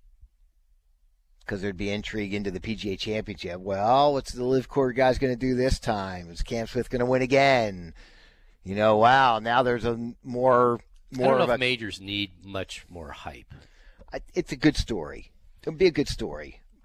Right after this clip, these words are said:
Speaker 1: I, I, I
Speaker 2: I mean, if
Speaker 1: mean
Speaker 2: it's coming down to Dustin or Cam or Koepka, uh, winning it, or
Speaker 1: You know, the
Speaker 2: not
Speaker 1: interest-,
Speaker 2: Rory and Jordan.
Speaker 1: the interesting thing, and again, I'll just give you a first round of the Live Golf, 'cause I'm sure you have no idea where it is.
Speaker 2: Mark Leishman.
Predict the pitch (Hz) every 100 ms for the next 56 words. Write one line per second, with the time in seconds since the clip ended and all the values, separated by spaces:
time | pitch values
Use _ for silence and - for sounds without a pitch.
0 | _ - - - 131 - 127 - 135 101
1 | 127 131 147 190 - 208 170 135 131 127
2 | - 117 110 104 98 - _ _ _ _
3 | - 120 120 117 - 113 110 110 85 -
4 | - 113 110 110 110 110 117 90 85 -
5 | 135 120 _ 123 113 110 107 101 _ _
6 | _ _ _ _ _ _ 95 98 95 95
7 | 92 113 117 117 107 - - 98 98 95
8 | 95 160 160 175 151 151 143 135 123 104
9 | 107 175 190 196 156 120 175 180 117 101
10 | 104 - - - 110 104 151 120 - -
11 | _ - - - 110 131 151 156 127 -
12 | 147 143 135 139 143 123 101 104 117 113
13 | 127 127 - 98 107 101 - 165 131 107
14 | 107 95 127 139 95 127 113 98 92 127
15 | 107 101 101 - 82 -